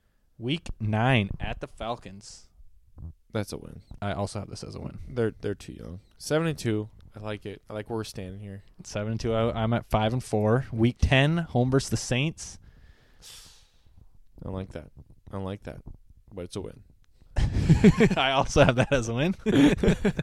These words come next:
Speaker 2: Derek Carr's just, at that point, everyone's gonna know he's not it.
Speaker 1: Yep.
Speaker 2: So.
Speaker 1: Saints don't win at, uh, U S Bank
Speaker 2: Yeah.
Speaker 1: Stadium.
Speaker 2: Yeah, exactly.
Speaker 1: So that puts you eight and two, me six and four. Now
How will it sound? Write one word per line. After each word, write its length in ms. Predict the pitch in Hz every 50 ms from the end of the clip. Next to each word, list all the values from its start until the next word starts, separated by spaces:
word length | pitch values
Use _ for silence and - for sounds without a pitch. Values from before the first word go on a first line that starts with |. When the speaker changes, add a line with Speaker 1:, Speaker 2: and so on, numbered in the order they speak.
| - - _ - - - - - 240 - - - - - 202 196 - - - 185 - - - - - -
Speaker 2:
Derek 200 | 127 123 117 -
Carr's 300 | - 123 110 110 110 107
just, 240 | 180 151 - - -
at 160 | 117 113 -
that 180 | 107 107 110
point, 240 | - - 113 107 104
everyone's 240 | 101 98 101 101 101
gonna 120 | 104 101
know 120 | 101 98 98
he's 180 | 107 98 98
not 180 | 107 98 98 95
it. 200 | 92 87 90 - - -
Speaker 1:
Yep. 240 | - 123 113 104 101 - - - - -
Speaker 2:
So. 180 | - - - 135
Speaker 1:
Saints 480 | 127 92 - - - 160 156 143 -
don't 180 | - 143 127 120
win 160 | 117 113 113
at, 240 | 110 107 101 - -
uh, 120 | 107 104
U 200 | 104 101 101 104
S 100 | 101 -
Bank 180 | - - 90 90 -
Speaker 2:
Yeah. 180 | - - 80
Speaker 1:
Stadium. 140 | - - - - - - - -
Speaker 2:
Yeah, 200 | 101 82 - - - - - - -
exactly. 420 | - 131 - - - - - - - - - - - - - - - - -
Speaker 1:
So 280 | - - - 117 110 110
that 200 | 107 107 107 - - - - - _
puts 440 | - 117 110 - - - - - -
you 180 | 107 113 123 -
eight 160 | - 113 113 107
and 80 | 113
two, 160 | - - 113 110
me 140 | 110 110 110
six 260 | - - 104 - -
and 100 | 101 -
four. 320 | - - 113 120 123 - -
Now 220 | - 110 110 113